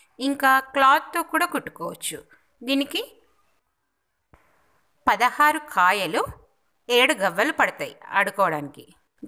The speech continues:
కాయిన్స్ అల్లుకున్నా పర్వాలేదు, ఇలా ప్లాస్టిక్‌వి కొనుక్కొచ్చుకుంటే కూడా దొరుకుతున్నాయి ఇప్పుడు, అలా కొనుక్కొచ్చుకున్నా కూడా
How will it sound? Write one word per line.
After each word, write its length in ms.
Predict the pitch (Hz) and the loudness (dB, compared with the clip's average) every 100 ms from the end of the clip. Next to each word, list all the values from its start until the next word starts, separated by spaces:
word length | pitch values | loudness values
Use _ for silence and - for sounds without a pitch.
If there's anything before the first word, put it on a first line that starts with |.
| - | 4
కాయిన్స్ 380 | 269 294 330 - 302 | 4 4 -2 -4 0
అల్లుకున్నా 420 | 233 220 220 247 262 | 0 -2 -6 -4 0
పర్వాలేదు, 440 | 247 233 240 254 285 226 | 2 2 0 0 -2 0
ఇలా 120 | 220 220 | 0 2
ప్లాస్టిక్‌వి 600 | 208 202 - 240 233 233 - | 0 0 -2 -12 -12 -14 -10
కొనుక్కొచ్చుకుంటే 680 | 208 208 220 208 - 214 220 | -10 -8 -8 -8 -10 -8 -6
కూడా 140 | 247 240 196 | -4 -6 -4
దొరుకుతున్నాయి 640 | 185 - 220 202 185 175 165 | -6 -6 -6 -6 -6 -8 -12
ఇప్పుడు, 260 | - 214 - - _ _ - 202 | -8 -6 -6 -8 _ _ -4 0
అలా 120 | 208 208 | 0 -2
కొనుక్కొచ్చుకున్నా 640 | 202 196 196 - - 202 202 | -6 -6 -8 -8 -6 -4 -4
కూడా 140 | 262 | 2